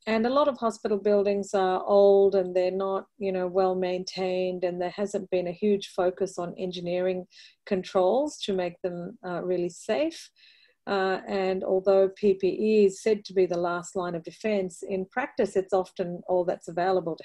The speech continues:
healthcare workers. You know, people talk about the hierarchy of controls and they say you have to try and eliminate the risk. Well, that's fine if you're in the construction industry where the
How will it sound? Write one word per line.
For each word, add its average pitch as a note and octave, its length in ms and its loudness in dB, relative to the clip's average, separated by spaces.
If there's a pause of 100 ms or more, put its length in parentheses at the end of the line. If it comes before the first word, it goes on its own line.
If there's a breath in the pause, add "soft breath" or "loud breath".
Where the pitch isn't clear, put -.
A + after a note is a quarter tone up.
healthcare F#3 320 -4
workers. E3 440 -6
You F#3 80 -4
know, F3 180 -6 (880 loud breath)
people G#3 280 6
talk G3 260 6
about F#3 300 2
the E3+ 80 -4
hierarchy F#3+ 760 2
of F3 140 0
controls F3 640 -2
and E3 160 -6
they E3 140 -4
say E3 180 -4
you E3+ 160 0
have F#3+ 160 -6
to - 80 -20
try F3 220 -6
and E3+ 100 -8
eliminate F3 540 -2
the D#3 120 -10
risk. E3 380 -2
Well, E3+ 260 0 (380 loud breath)
that's A#3 220 2
fine G3+ 240 2
if F#3+ 160 -2
you're F#3+ 80 2
in F3+ 100 0
the F3 60 -4
construction F#3+ 640 -2
industry E3+ 580 -2
where F3 200 2
the E3+ 100 -2